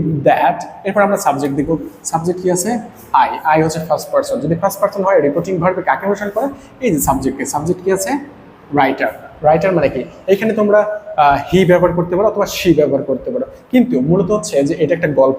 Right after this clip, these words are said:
দেওয়া আছে, এই গল্পের কিন্তু মূল যে গল্পটা, সেখানে কিন্তু এই রাইটার কিন্তু একটা মেয়ে, সুতরাং তোমরা she ব্যবহার করতে পারো। তোমরা যদি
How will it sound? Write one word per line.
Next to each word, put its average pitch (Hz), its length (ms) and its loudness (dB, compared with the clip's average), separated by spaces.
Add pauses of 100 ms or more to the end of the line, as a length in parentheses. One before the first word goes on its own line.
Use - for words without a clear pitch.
দেওয়া 160 160 6
আছে, 156 180 -2
এই 143 40 -4 (140)
গল্পের 143 420 2 (160)
কিন্তু 160 260 -4 (440)
মূল 202 160 6 (120)
যে 147 60 -2 (100)
গল্পটা, 143 320 -2
সেখানে 156 280 -6
কিন্তু 170 160 -4 (120)
এই 160 60 4 (120)
রাইটার 175 340 0
কিন্তু 175 220 -6
একটা - 140 -6 (140)
মেয়ে, 135 180 0 (360)
সুতরাং 220 300 2
তোমরা 208 180 2 (300)
she 202 180 2
ব্যবহার 139 260 4
করতে 127 180 -4
পারো। 127 120 -6 (240)
তোমরা 233 220 -2
যদি 214 100 -2